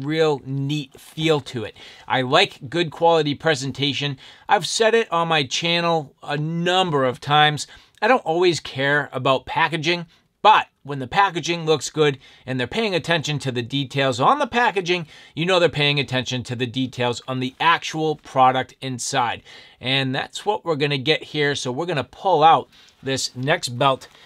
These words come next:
Titan Precise Fit E D C belt. And well, the presentation continues. As you see here, just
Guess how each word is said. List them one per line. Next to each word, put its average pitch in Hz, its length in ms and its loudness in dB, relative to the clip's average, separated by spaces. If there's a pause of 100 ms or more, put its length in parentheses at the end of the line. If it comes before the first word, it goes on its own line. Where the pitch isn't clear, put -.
(280)
Titan 151 480 -2
Precise 175 760 -4
Fit 175 380 -2 (400)
E 190 180 -6
D 147 240 -4
C 139 340 -2
belt. 151 420 2 (300)
And 143 280 -6
well, 170 380 4
the 147 180 -2
presentation 151 1120 -4
continues. 123 760 -6 (320)
As 156 220 0
you 151 140 -2
see 185 340 -2
here, 156 380 4
just 147 800 0